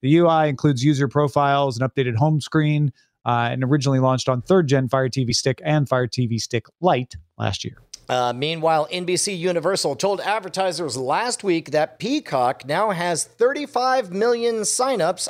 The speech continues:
Speaker 2: up from thirty-three million at the end of twenty twenty. That includes free and paid users. Ooh, that's not as fast, uh, growth as I would have expected.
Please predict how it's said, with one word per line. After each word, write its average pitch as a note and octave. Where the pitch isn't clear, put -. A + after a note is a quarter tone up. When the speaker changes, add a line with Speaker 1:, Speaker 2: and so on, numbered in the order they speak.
Speaker 2:
up G#3+
from F#3+
thirty-three G#3
million C3
at C3
the C3+
end C3+
of A#2+
twenty E3
twenty. G3+
That E3
includes E3+
free A#3+
and B3
paid F#3+
users. G3
Ooh, G4+
that's -
not E4+
as F#4
fast, D4
uh, C4+
growth C4
as A#3+
I A#3+
would A#3
have A#3
expected. E3+